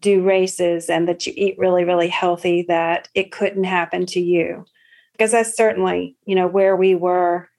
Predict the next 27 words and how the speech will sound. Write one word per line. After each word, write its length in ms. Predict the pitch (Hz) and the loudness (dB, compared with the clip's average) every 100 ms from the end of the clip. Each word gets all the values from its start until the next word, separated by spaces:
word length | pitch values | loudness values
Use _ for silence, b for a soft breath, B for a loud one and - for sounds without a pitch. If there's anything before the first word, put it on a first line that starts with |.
| - | -8
um, 540 | 180 170 170 170 175 _ | -4 -2 -2 -4 -6 _
as 160 | 196 185 | -4 -4
a 60 | |
family. 480 | 185 190 190 175 165 | -2 2 2 2 0
I, 240 | 175 190 - | 0 -2 -4
you 100 | 190 | -4
know, 80 | 175 | -2
I, 300 | 170 190 190 | -2 -2 -4
I 220 | 175 175 | -6 -4
thought, 400 | 190 175 165 165 - | -2 0 0 0 -4
you 120 | 190 | -6
know, 80 | 175 | -4
I'm, 260 | 185 196 196 | -2 -4 -2
I'm 140 | 208 208 | -2 0
pretty 200 | 202 190 | 0 0
healthy 480 | 180 180 185 196 190 | 2 0 2 2 2
and 280 | 175 175 175 B B B | 2 -2 -6 B B B
exercise, 720 | 185 180 190 190 175 180 185 | -8 -4 -2 0 2 2 0
not 240 | 196 190 - | 0 -2 -4
to 80 | 185 | -2
the 100 | 180 | -2
extent 460 | - - 190 185 | -2 -4 -2 0
that 100 | 196 | -2
he 160 | - 214 | 0 0
does, 460 | 185 165 180 185 - | 2 2 0 -4 -2
but, 380 | 185 180 - 185 | 0 0 -2 -2
um, 400 | 185 180 180 | 0 0 -2